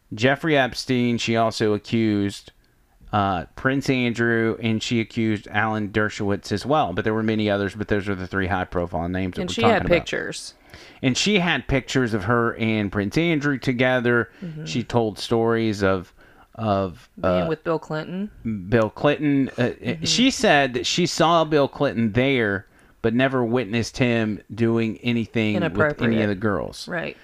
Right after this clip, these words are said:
Speaker 1: Uh, but Bill Clinton, and here's the kicker, with Bill Clinton and both Prince Andrew, they deny all of it when they don't necessarily have to. They, they can say they went here or they hung out with Epstein without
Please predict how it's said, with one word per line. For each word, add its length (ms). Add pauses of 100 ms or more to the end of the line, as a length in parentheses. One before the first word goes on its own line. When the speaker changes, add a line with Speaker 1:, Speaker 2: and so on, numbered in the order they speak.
(340)
Speaker 1:
Uh, 260
but 160
Bill 180
Clinton, 440
and 160
here's 260
the 120
kicker, 600
with 220
Bill 140
Clinton 280
and 80
both 260
Prince 320
Andrew, 380
they 140
deny 420
all 380
of 180
it 260 (460)
when 560 (200)
they 220
don't 420
necessarily 840
have 460
to. 380 (800)
They, 460
they 180
can 220
say 420
they 220
went 260
here 420
or 180
they 100
hung 220
out 120
with 100
Epstein 560 (520)
without 520